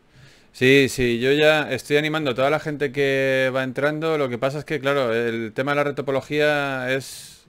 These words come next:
es casi como ver una peli. Te están siguiendo y cuando les surge alguna pregunta,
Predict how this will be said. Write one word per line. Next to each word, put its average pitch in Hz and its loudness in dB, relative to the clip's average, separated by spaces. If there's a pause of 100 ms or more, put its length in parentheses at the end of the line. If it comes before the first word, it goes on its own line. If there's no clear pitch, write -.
(120)
es - -10
casi 135 -4
como 123 -2
ver 123 0
una 123 -2
peli. 131 -2
Te 101 -6
están 123 -6
siguiendo 147 -2
y 110 -2
cuando 110 -4
les 107 -2
surge 135 -6
alguna 131 -4
pregunta, 135 -4